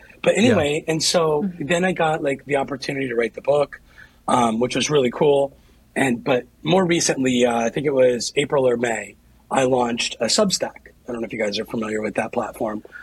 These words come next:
Speaker 3: Oh, cool.
Speaker 1: But it's
Speaker 3: So that's where you want people to go
Speaker 1: people
Speaker 3: then, if they're looking for you and your
Speaker 1: They,
Speaker 3: things.
Speaker 1: and yeah, and that you'll find that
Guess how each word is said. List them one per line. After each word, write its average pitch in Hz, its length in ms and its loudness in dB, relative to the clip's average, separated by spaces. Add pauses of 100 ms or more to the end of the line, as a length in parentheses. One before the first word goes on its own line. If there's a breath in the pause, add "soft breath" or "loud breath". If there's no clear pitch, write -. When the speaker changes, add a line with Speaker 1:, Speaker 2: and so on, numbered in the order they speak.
Speaker 3:
Oh, 359 280 2
cool. 220 140 -2
Speaker 1:
But 220 280 4
it's - 180 0
Speaker 3:
So 262 200 0
that's 254 280 -2
where 269 80 2
you 254 120 0
want 247 160 -4
people 254 220 -4
to 233 60 -2
go 220 120 0
Speaker 1:
people 214 280 4
Speaker 3:
then, 165 260 -8
if 190 140 -6
they're 202 160 0
looking 202 340 -2
for 208 120 0
you 202 260 4
and 190 140 -6
your 185 80 -10
Speaker 1:
They, 165 320 4
Speaker 3:
things. - 40 0 (140)
Speaker 1:
and 160 100 2
yeah, 131 240 2
and 143 200 0
that 139 280 0
you'll 160 200 2
find 131 340 -2
that 117 240 -4